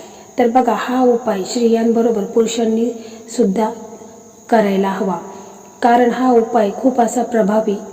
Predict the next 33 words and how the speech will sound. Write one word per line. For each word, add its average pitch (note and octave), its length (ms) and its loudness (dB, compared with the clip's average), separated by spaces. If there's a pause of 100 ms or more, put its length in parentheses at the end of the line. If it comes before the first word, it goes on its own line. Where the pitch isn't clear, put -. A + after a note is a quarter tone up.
आणि A#3 220 0
चमत्कारी G#3 520 0
उपाय F#3+ 400 -4
आहे. F#3+ 420 -8 (340)
तर A#3 140 4
पहा, A#3+ 340 0 (320)
भारतीय A#3+ 500 4
महिला B3 440 2
विशेष A#3+ 400 -2
करून B3 260 2
लाल A3 260 2
रंगाची G#3 460 -2 (340)
किंवा D4+ 200 4
चॉकलेटी A3+ 560 2
रंगाची G#3 480 0
टिकली A#3+ 280 -2 (360)
अवश्य B3 380 2
लावतात. F3+ 420 -2 (420)
टिकली C#4+ 360 4
लावताना A#3 460 2
याच A#3+ 400 2
रंगाचा G3+ 540 0 (360)
वारंवार A#3+ 460 4
वापर G#3+ 300 0
केला F#3+ 380 0
जातो F3+ 360 -6 (360)
आणि C4 180 6
हे B3+ 220 4 (140)
शुभ C4 320 2
सुद्धा G#3 380 0
आहे. F#3+ 220 -4 (380)
लाल B3 340 6
रंगाची A3 400 2